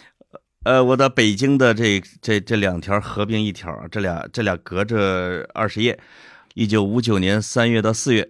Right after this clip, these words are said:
第二届全国人民代表大会召开，刘当选为主席，毛不再担任此职务。哎呀妈，我这读得我心虚啊。<laughs> 在农科所的传达会上，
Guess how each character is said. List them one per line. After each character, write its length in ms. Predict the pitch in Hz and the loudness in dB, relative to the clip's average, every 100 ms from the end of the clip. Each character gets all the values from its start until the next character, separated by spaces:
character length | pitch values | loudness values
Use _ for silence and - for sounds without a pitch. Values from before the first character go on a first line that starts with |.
| - | -4
第 100 | 123 | 0
二 160 | 113 110 | 0 2
届 180 | 120 | 0
全 240 | 104 - 113 | -2 -2 0
国 140 | 117 | 0
人 100 | 110 | 2
民 120 | 117 | 0
代 100 | 117 | 0
表 100 | 107 | 0
大 140 | 101 113 | 0 0
会 140 | 117 | 0
召 100 | 113 | 0
开， 220 | 110 143 - - - _ - - - - | 2 2 0 -10 -16 _ -20 -20 -20 -8
刘 400 | 92 113 175 - _ | 0 2 2 -2 _
当 220 | 127 131 | 0 0
选 240 | 127 107 95 | 0 0 0
为 460 | 98 104 107 107 - _ _ | 0 0 0 -2 -6 _ _
主 220 | 98 92 | -12 -10
席， 360 | - 104 135 - _ | -4 -2 -2 -6 _
毛 320 | 95 107 139 - _ | -4 -2 -2 -6 _
不 100 | 107 | -8
再 180 | 107 107 | -2 -2
担 240 | 98 117 | 0 0
任 160 | 117 107 | 0 -2
此 160 | - 113 | -4 -10
职 220 | - 127 | -4 -4
务。 140 | 156 - - | -4 -8 -12
哎 120 | 90 | -4
呀 80 | 127 | -2
妈， 180 | 143 - | -2 -4
我 180 | 85 117 | -4 -2
这 280 | 120 104 110 | -2 -2 -4
读 280 | - 117 | -6 -4
得 120 | 165 147 | 2 2
我 100 | 113 | 2
心 240 | - 156 | 0 0
虚 260 | - 131 139 | 0 2 2
啊。 80 | - - - - - - | 2 -4 -8 -8 -4 0
<laughs> 480 | 160 - - - - | 0 -2 -16 -18 -8
在 300 | - 123 113 | 2 4 4
农 340 | 113 123 165 | 4 2 0
科 320 | 151 180 170 | -2 2 4
所 300 | 160 120 101 | 4 0 0
的 180 | 90 107 | 0 -2
传 300 | 104 107 131 | -2 -2 0
达 180 | 135 139 | 2 2
会 240 | - 156 | 2 0
上， 260 | 104 98 - | 0 -2 -8